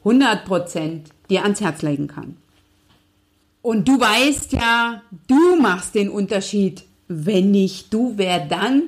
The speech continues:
Und das ist mein letzter Gedanke für diese Podcast-Folge. Das ist auch etwas, was mir in dieser Zeit immer und immer wieder begegnet ist, nämlich die Rückmeldung von anderen, wenn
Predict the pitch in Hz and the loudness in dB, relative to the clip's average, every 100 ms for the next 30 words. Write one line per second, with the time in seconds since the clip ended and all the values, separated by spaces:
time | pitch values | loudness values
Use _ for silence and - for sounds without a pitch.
0 | - - - - 196 254 277 - - - | -4 -20 -14 -4 0 2 2 -2 -6 -6
1 | 190 190 196 190 185 247 - 311 247 240 | -2 0 0 0 0 -2 -2 -2 0 0
2 | 214 220 262 - - 233 185 202 208 202 | 0 0 0 -2 0 0 0 -2 0 -2
3 | 180 190 - 180 175 - 170 170 190 220 | -4 -12 -8 -8 -8 -8 -6 -6 -6 -8
4 | - 185 208 202 190 185 - - - - | -8 -8 -10 -6 -6 -6 -10 -20 -20 -12
5 | 185 185 - 196 240 269 - 208 190 208 | -8 -4 0 2 4 2 0 0 0 -2
6 | 233 214 220 208 208 - - - 175 190 | -2 0 0 -2 -4 -8 -10 -6 -2 2
7 | 208 214 - - 226 254 269 247 226 190 | 2 0 -8 -2 2 4 4 0 -2 -4
8 | 190 214 208 185 190 175 175 156 170 196 | -4 -4 -2 -2 -4 -4 -6 -4 -4 -4
9 | 214 202 - 190 190 - _ - - - | -4 -8 -6 -6 -6 -10 _ -20 -20 -14
10 | 185 196 214 226 - - _ _ _ 165 | -2 2 2 0 -6 -14 _ _ _ -20
11 | 151 _ _ - 202 208 208 208 - 151 | -20 _ _ -10 0 2 4 2 -2 -6
12 | 180 190 196 320 - 254 226 220 214 202 | 0 2 4 2 0 -2 -2 0 0 -2
13 | - 170 - 190 233 240 202 180 202 208 | -6 -6 -6 -4 -2 0 -2 -2 -2 -4